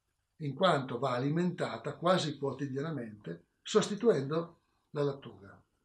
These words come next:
È evidente il valore del tempo effimero della verdura e il tempo eterno della pietra, unite dal rame che è l'energia.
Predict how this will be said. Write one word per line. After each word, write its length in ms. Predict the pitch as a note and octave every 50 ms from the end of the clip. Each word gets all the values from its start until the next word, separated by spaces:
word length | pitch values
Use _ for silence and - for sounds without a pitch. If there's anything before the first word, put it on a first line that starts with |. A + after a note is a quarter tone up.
| _ _ _ _ - - _ _ _ _
È 80 | -
evidente 340 | E3 E3+ G3 A3+ A#3+ B3 A#3+
il 60 | G3+
valore 400 | D#3+ E3 D#3 E3 F#3 G3 F3+ D#3
del 220 | C3+ C3+ C3+ C3+ C3+
tempo 400 | D#3+ D#3+ D3+ C#3 B2+ C3 B2+ A#2+
effimero 880 | A2+ - - - G#3 A#3 A#3+ G3 D#3+ C#3 B2+ A#2+ A2+ A2 G2+ - _ _ _ _ _ _ _
della 260 | - B2+ B2+ B2 A#2
verdura 680 | A#2 C3+ C#3 C3+ B2 B2 B2 A#2 A2 A2 B2 D#3 E3 E3 - _ _ _
e 120 | - F#3+ G#3
il 100 | G3+ -
tempo 400 | - D3+ D3 C#3+ - - F#3+ G3+
eterno 460 | F#3+ - - A2+ A2 A2+ A2+ A#2+ A#2+
della 160 | A2+ A#2 A2+
pietra, 540 | A2 - C#3 A#2+ G#2 - - - G#2+ G2 - _ _ _ _ _ _ _ _ _ _ _ _ _ _ _ _
unite 420 | F3+ E3+ D#3+ D#3 E3 D#3+ D#3+ F#3
dal 180 | E3+ G3 F#3+ F#3
rame 360 | E3+ C#3+ A2+ - B2 B2+ B2+
che 140 | - C#3+ C#3
è 20 |
l'energia. 680 | C3 B2 A#2+ A#2+ A#2+ A#2 A2+ A2+ A2 G#2 F#2 F#2 F#2 -